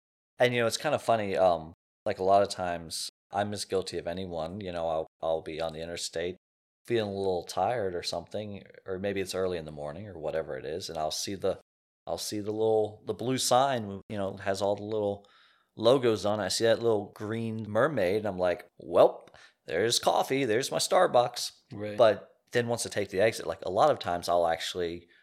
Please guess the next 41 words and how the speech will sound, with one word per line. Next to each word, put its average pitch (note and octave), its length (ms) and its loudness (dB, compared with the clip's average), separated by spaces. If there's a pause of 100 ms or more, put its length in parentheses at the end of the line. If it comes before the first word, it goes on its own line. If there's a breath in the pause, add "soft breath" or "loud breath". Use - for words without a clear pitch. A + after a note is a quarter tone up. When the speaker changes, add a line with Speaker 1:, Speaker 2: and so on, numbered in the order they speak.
(320 soft breath)
Speaker 1:
pull A2 220 2
up - 60 -12
the - 80 -18
phone G2+ 140 -2
and F#2 100 -4
say, G2 120 0
"All G2+ 100 4
right, - 220 0
are G2+ 140 2
there A2 160 2
any G2 180 -4
actual, F2 440 -2
like, D2 160 -4 (240)
small F2+ 380 0
cafes - 520 -4
around B1+ 360 -6
here?" - 360 -14
You A2 80 -6
know, G2+ 60 0
especially D3+ 320 4
if B2 100 -2
it, F#2+ 320 -6 (420 loud breath)
you B2+ 160 -4
can B2+ 180 -6
generally E2+ 400 -4
get D#2 160 -6
a D#2 60 -4
sense - 300 -6
of D2 60 -12
the D2 80 -12
vibe. C2 380 -4 (300)
Speaker 2:
Right. G#2+ 220 -4
Speaker 1:
You F#2 60 -4
know, D#2 300 -2
is G2+ 180 -4
this, G#2 240 0
like, E2 180 0
a D#2 80 -2
super - 300 -6
commercialized E2 680 -4
strip, A#2 440 0